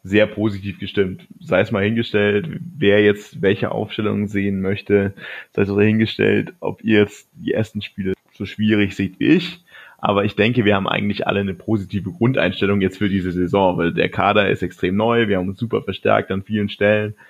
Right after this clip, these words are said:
Und ich denke, wir sollten einfach das, was letzte Saison war, abhaken und mit den Neuzugängen in eine gute neue Saison starten. Habt ihr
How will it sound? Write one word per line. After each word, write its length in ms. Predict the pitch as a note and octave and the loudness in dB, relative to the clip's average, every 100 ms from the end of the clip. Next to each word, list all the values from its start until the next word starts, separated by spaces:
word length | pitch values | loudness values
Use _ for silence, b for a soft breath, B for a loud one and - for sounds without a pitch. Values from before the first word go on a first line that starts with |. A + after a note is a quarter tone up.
| B B B | B B B
Und 180 | - G2+ | -6 -4
ich 120 | F#2+ | -2
denke, 300 | G2+ G#2 G#2 | 0 0 0
wir 80 | F#2+ | 2
sollten 260 | G2 G2+ G#2 | 2 0 -2
einfach 240 | G#2 G2 | -4 -2
das, 180 | G#2 - | -2 -2
was 120 | G2+ | 0
letzte 300 | B2+ D3+ C3+ | 0 0 -4
Saison 400 | A2+ G#2+ G#2+ G#2 | -2 2 2 4
war, 320 | G2+ G2 - - _ | 2 2 0 -4 _
abhaken 760 | - C#3 - C3 C3+ B2+ A#2+ A#2+ B B - | -2 -2 0 0 0 -2 -4 -6 B B -8
und 160 | G#2 | -2
mit 140 | G2+ G2 | 0 2
den 320 | F#2+ F2+ F2 | 0 0 -4
Neuzugängen 960 | G2+ G2 G2+ - F#2+ F#2+ F#2 F2+ - - _ _ _ _ _ _ - | -2 2 2 0 -2 0 0 -2 -6 -12 _ _ _ _ _ _ -2
in 160 | G2+ | 2
eine 100 | G2 | 2
gute 340 | E2+ G#2 G#2 F#2+ | 0 -4 -2 -2
neue 380 | F#2 F2+ F2+ | 0 0 0
Saison 340 | F2 E2+ - E2+ | 0 -4 -4 -6
starten. 600 | - - - - D#3+ E3+ _ _ _ _ _ _ _ | -6 -6 -8 -12 -18 -18 _ _ _ _ _ _ _
Habt 280 | - A3+ - | -6 -6 -2
ihr 540 | B2 B2+ B2 A#2 - | 2 6 6 4 0